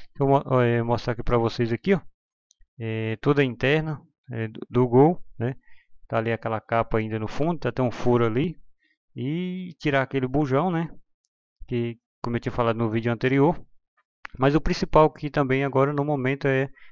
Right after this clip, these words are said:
a troca dos bancos. Olha a situação, os bancos ainda é o tecido original, desde quando saiu o Gol quadrado, né? É, ó, pra vocês verem aqui, ó. Por isso que eu uso essa capa aqui para poder tá cobrindo, né, os rasgos aqui dos bancos.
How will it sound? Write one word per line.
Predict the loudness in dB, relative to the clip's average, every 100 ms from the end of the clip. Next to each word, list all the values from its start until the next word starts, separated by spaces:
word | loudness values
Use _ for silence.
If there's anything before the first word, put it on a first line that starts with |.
| -6
a | -2
troca | 0 0 2
dos | 0
bancos. | 2 2 2 0
Olha | -2
a | -2
situação, | -4 -2 -2 0 -2
os | -2
bancos | 0 0 0 -2
ainda | 0
é |
o | -2
tecido | 0 -4 -4 0
original, | 2 2 0 0 0 0 -4 -20 _ -10
desde | -2 0 0
quando | -2 -2
saiu | 0 0
o | 2
Gol | 2 2
quadrado, | 2 2 2 0 0
né? | -6 -6 -14 -20 _ _
É, | -6 -4 -4
ó, | -6
pra | -4
vocês | -6 -4
verem | -4 -4
aqui, | -4 -4
ó. | -4 -6 -4
Por | -2
isso | 0
que | 0
eu |
uso | 2
essa | 0 -2 -4
capa | 0 0 0
aqui | -4
para | -2 0
poder | 2 0 2 0 0 _ -20 _ -20 -2
tá | 2 4 2 0 -2
cobrindo, | 0 2 2 2 -2 -2
né, | -2 -2
os | -4 -4
rasgos | -2 0 0 0 -4
aqui | -2
dos | -2 -2
bancos. | 2 2 2 -4